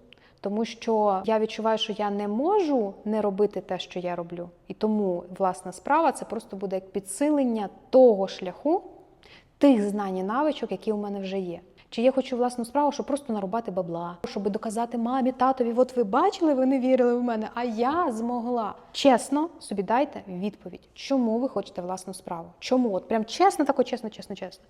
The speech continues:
І буває так, що людина хоче там якоїсь там чи визнання, наприклад, так? То не обов'язково мати власну справу, щоб це отримати. Ви можете завести собі TikTok, наприклад, пиляти кожен день туди відосики, щось там записувати. І цього буде геть достатньо. Повірте, визнання ви там отримаєте.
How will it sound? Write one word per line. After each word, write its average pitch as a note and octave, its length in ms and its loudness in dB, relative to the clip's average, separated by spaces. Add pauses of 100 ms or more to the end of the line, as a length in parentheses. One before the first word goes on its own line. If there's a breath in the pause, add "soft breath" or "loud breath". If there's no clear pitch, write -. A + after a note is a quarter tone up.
(100)
І C4 280 6
буває B3 340 4
так, D#4+ 240 -2
що - 160 -2
людина A#3 420 0 (180)
хоче C4+ 280 0
там G#3 220 -2
якоїсь A3+ 320 -2
там G3 160 -8
чи B3+ 120 -2
визнання, A3+ 640 -2
наприклад, F#3+ 540 -6
так? C4+ 180 -6 (320 loud breath)
То C4 100 0
не D#4 80 4
обов'язково F#4+ 420 4
мати G#3+ 240 -2
власну F#3 280 -4
справу, F3+ 300 -4
щоб - 160 -10
це F3 300 -8 (140)
отримати. F3+ 460 -6
Ви A3 80 -6
можете A3+ 560 0
завести G#3+ 320 -4
собі G3 220 -8
TikTok, D#4+ 400 -2
наприклад, C4 560 -2
пиляти A3 320 -2
кожен G#3 280 -4
день G3 120 -4
туди F#3 180 -6
відосики, A#3+ 580 -2 (340 loud breath)
щось - 180 -10
там G3 160 -4
записувати. G3+ 640 -2 (340 loud breath)
І A3+ 220 2
цього A#3+ 240 0
буде A3+ 160 0
геть C4+ 140 0
достатньо. F3 480 -10
Повірте, G#3 380 -6
визнання F#4 260 2
ви B3+ 60 0
там G#3 160 -4
отримаєте. F#3+ 540 -6